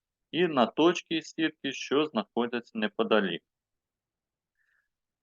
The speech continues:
Досягти такого ефекту можна в режимі пропорційного редагування. Щас ми будемо виконувати пропорційне редагування. Тобто,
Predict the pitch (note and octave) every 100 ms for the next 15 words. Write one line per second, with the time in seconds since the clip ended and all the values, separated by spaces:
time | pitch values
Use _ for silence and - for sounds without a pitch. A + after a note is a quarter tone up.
0 | _ _ _ A2 C#3 - D3+ E3+ C#3+ -
1 | - B2 A2+ A2+ G3 G#3 F#3+ C#3+ C#3+ C3+
2 | B2 G#2 G#2 G2+ G3 G3+ F#3+ - - A2
3 | - - F3 E3 C3 A2 D3 D3+ B2+ B2+
4 | A2+ G#2+ F#2+ F#2+ F#2+ - E3+ F3+ D3 B2
5 | B2+ A#2+ A#2 A2+ A#2 - D#3+ E3 - A2+
6 | - - - A2 - - C#3 C3 A2 G#2+
7 | - G#2+ G2+ G2+ F#2 F2+ - B2 A2+ G#2+
8 | G2